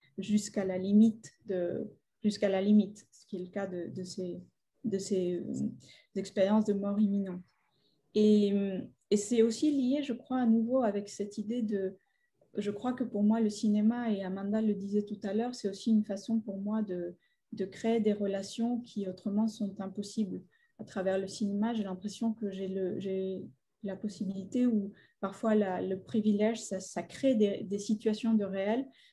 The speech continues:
où je peux coexister de façon éphémère avec des communautés qui ne sont pas la mienne. Et, ce, et, le, et le rapport à travers le cinéma, qui est un rapport très spécifique,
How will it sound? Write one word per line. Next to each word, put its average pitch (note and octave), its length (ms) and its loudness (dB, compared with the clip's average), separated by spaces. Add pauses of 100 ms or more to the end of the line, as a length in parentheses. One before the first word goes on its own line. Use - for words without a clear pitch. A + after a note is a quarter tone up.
(120)
où G#3+ 100 4
je G3 140 0
peux B3+ 500 0 (220)
coexister G#3+ 1000 2
de G3+ 120 -2
façon G3+ 360 -2
éphémère A3 640 2
avec F#3 440 -4
des G3+ 120 -6
communautés G3 500 -6
qui - 140 -2
ne F#3 60 -4
sont F#3 180 -10
pas G3 180 -2 (120)
la F#3+ 120 -8
mienne. A3 300 -2 (440)
Et, G3+ 420 2 (280)
ce, - 240 -2
et, G3+ 260 2
le, F#3+ 340 0
et F#3+ 40 -2
le F#3+ 120 0
rapport A3+ 460 0
à G3 80 0
travers F#3+ 340 -4
le F#3+ 80 -2
cinéma, G3+ 480 -2
qui A3+ 140 -8
est G3 100 -8
un F3+ 80 -6
rapport F3+ 380 -8
très B3 160 -6
spécifique, A#3 680 -6